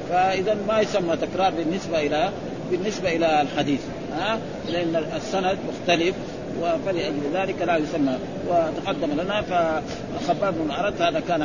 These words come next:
حداد مسلم، وكان يشتغل حدادا، يعني يصنع السيوف ويعمل الخناجر وغير ذلك. فأتى العاص بن وائل الإسلامي يطالبه بما عمل له، فقال له: لا أعطيك حتى تكفر بمحمد صلى الله عليه وسلم. فقال: والله لا أكفر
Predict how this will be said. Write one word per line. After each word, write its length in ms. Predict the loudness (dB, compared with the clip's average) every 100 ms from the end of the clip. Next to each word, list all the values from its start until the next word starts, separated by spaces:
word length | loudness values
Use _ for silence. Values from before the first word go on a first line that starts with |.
| -2
حداد 420 | -4 2 2 2 0 -4
مسلم، 380 | -4 -2 0 0 -4 -8 -4 -2
وكان 240 | 2 2
يشتغل 360 | 2 0 0 0 -2
حدادا، 460 | -2 2 4 4 2 0 -4 -6 -2
يعني 200 | 0 2
يصنع 280 | 0 0 -2
السيوف 440 | -2 0 2 2 0
ويعمل 280 | 0 0 0 0
الخناجر 320 | -2 0 2
وغير 460 | 0 0 -2 0 2
ذلك. 140 | 0 0 -2 -2 -2
فأتى 360 | 2 4 2 0 -6 -6 -4
العاص 240 | -2 -2 -2 -2
بن 180 | 0 0
وائل 220 | 0 -2 -4
الإسلامي 380 | -4 -2 0 0 -2 -6 -4 0
يطالبه 560 | 2 4 4 2 0 -2 -6 -8 -6 -2
بما 360 | 0 2 4 2 2
عمل 280 | 2 2 4
له، 240 | 4 4 0 -8 -8 -2
فقال 300 | 0 2 2
له: 60 | 4
لا 320 | 6 4 0
أعطيك 300 | -4 -2 -2 -2
حتى 260 | 0 0 0
تكفر 360 | -2 -2 -2
بمحمد 500 | 0 -2 0 0 0 0 -2
صلى 180 | -2 -2
الله 120 | 2
عليه 100 | 2
وسلم. 260 | 0 -4 -4
فقال: 200 | 0 2 2
والله 320 | 2 2 2
لا 220 | 2 0
أكفر 200 | 0 -2